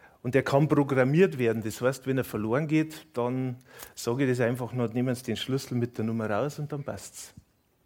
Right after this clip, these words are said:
Aber gibt es wirklich einen Schlüssel im persönlichen Leben für dich persönlich, der,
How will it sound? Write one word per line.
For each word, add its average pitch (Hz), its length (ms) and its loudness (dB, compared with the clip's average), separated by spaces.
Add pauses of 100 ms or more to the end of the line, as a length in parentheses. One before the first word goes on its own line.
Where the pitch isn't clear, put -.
(960)
Aber 117 180 0
gibt - 420 4
es - 320 -2
wirklich 170 720 0
einen 117 120 2
Schlüssel 147 800 0 (380)
im 123 400 2
persönlichen 190 720 6
Leben 156 320 6
für 147 180 4
dich - 460 4
persönlich, 175 560 2 (460)
der, 131 520 6